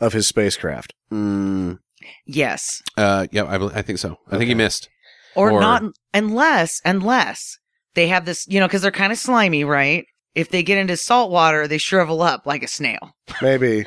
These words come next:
Speaker 1: the salt waters. I could, I mean, I could buy that if they
Speaker 2: You know,
Speaker 1: put
Speaker 2: I'm
Speaker 1: that
Speaker 2: su-
Speaker 1: in there.
Speaker 2: I guess, yeah, if they'd say that.
Speaker 1: They said that.
Speaker 2: You still got, uh, the Great Lakes. Those are big. Those are
Speaker 3: Yeah.
Speaker 2: pretty big.
Speaker 1: If he just needs to get to water, he should have gone down the toilet.
Speaker 2: Should have just flushed. I, oh, toilet.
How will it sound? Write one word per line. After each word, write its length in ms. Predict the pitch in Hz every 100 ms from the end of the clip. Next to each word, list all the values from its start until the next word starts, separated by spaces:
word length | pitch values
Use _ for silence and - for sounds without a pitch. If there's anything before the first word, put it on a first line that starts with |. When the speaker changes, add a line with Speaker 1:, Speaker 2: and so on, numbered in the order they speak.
| -
Speaker 1:
the 80 | 110
salt 240 | 127 117
waters. 340 | 110 107 107 104
I 140 | 113
could, 260 | 131 117 123
I 120 | 123
mean, 140 | 131
I 100 | 127
could 220 | - 127
buy 220 | 107 123 120
that 220 | 110 107
if 120 | 101
they 100 | 107
Speaker 2:
You 80 | 127
know, 260 | 131 127
Speaker 1:
put 120 | - 135
Speaker 2:
I'm 60 |
Speaker 1:
that 140 | 127 117
Speaker 2:
su- 80 |
Speaker 1:
in 80 | 117
there. 280 | 120 127 135 _ -
Speaker 2:
I 120 | 113
guess, 260 | 120 123 -
yeah, 360 | 107 123 123 127 - -
if 140 | 117
they'd 200 | - 117
say 200 | - 117 120
that. 340 | 131 135 135 -
Speaker 1:
They 100 | 113
said 300 | - 131 117
that. 260 | 127 131
Speaker 2:
You 100 | 131
still 280 | 131 - 185
got, 360 | 170 151 135 -
uh, 320 | 131 117 107
the 80 | 98
Great 200 | 123 120
Lakes. 220 | 120 -
Those 160 | 117 131
are 40 |
big. 180 | 101 104 - _ -
Those 140 | 123
are 40 | 139
Speaker 3:
Yeah. 160 | 180
Speaker 2:
pretty 140 | 202 117
big. 80 | _ _
Speaker 1:
If 160 | 131 -
he 80 | 160
just 220 | 165 -
needs 160 | 160
to 60 | 147
get 120 | 151
to 80 | 143
water, 280 | 131 139 131
he 80 | 113
should 180 | - 117
have 80 |
gone 160 | 110 113
down 200 | 113 113
the 60 | 104
toilet. 380 | - 113 110 - - _ _ -
Speaker 2:
Should 180 | - 214
have 120 | 208
just 200 | 233 233
flushed. 300 | - 254 247
I, 220 | 202 208 -
oh, 400 | 170 285 320 185 _ -
toilet. 380 | - 247 294